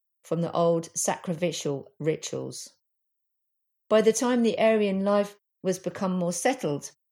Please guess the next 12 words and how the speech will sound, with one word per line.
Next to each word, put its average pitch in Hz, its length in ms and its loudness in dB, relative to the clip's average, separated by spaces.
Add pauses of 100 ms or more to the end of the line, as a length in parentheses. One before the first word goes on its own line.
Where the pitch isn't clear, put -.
(300)
the 175 100 2
economy 170 720 0 (720)
was 165 120 -8
beginning 175 420 2
to 165 140 -2
depend 165 720 -2 (380)
more 202 360 4
upon 165 500 0
agricultural 180 840 0
produce 151 800 -4 (260)
than 151 180 -4
raiding. 156 580 0